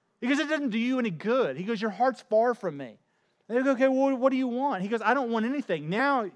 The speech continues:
you need to understand that you are going, you're heading down to death and Sheol." And when he says these words, you might ask yourself the question, "Well, why doesn't he stop it?"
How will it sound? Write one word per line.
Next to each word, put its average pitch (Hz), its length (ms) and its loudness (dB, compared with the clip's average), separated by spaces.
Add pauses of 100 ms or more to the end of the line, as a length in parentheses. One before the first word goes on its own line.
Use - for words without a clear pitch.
(120)
you 196 140 -4
need 240 200 -2
to 247 60 2
understand 185 640 -6 (640)
that 180 140 2
you 214 220 0
are 233 60 0
going, 208 400 0
you're 180 180 0
heading 202 360 -2
down 180 320 -2
to 160 100 -10
death 127 440 -8 (120)
and 135 120 -12
Sheol." 143 540 -6 (960)
And 147 100 -10
when 175 80 -2
he 196 120 -4
says 269 340 0
these 196 240 -6
words, 165 420 -2
you 180 60 -6
might 208 180 -2
ask 196 340 -6
yourself 170 380 -4
the 151 80 -10
question, 202 480 -6
"Well, 156 140 -8
why 190 240 0
doesn't 190 220 -6
he 165 60 -6
stop 185 460 -4
it?" - 100 -20